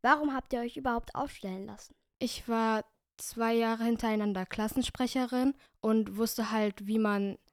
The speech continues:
Speaker 2: die Stimmen oder halt die Meinung von anderen Leuten vertritt. Und da habe ich halt bemerkt, dass man halt von der Position Klassensprecherin trotzdem nicht so viel ändern kann. Und hab mir gedacht, so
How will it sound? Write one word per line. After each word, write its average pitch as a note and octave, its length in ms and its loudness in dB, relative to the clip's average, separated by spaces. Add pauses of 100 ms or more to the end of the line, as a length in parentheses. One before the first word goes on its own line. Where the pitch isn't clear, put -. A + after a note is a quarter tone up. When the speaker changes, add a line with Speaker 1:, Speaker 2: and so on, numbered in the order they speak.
(180)
Speaker 2:
die G#3 640 -2
Stimmen A3+ 560 0
oder G3+ 320 -2
halt G3+ 220 0 (120)
die G#3+ 60 0
Meinung G#3+ 320 2
von - 160 -4
anderen G#3 340 0
Leuten G3+ 300 0
vertritt. - 640 -6 (240)
Und A3 280 2 (240)
da A3 200 0
habe A#3 160 2
ich A#3 120 -4
halt A3+ 220 2
bemerkt, G#3+ 480 2
dass - 140 -6
man G#3+ 200 2
halt G3+ 220 0
von G#3+ 180 0
der G#3 80 2
Position G#3 540 2
Klassensprecherin G#3 960 -2
trotzdem A#3 420 0
nicht G#3 160 2
so - 80 -4
viel G3+ 240 -4
ändern G#3 440 2
kann. G3+ 340 -2 (220)
Und G#3+ 360 2 (160)
hab - 340 -4
mir A3 200 4
gedacht, G#3 480 -4
so G3+ 360 0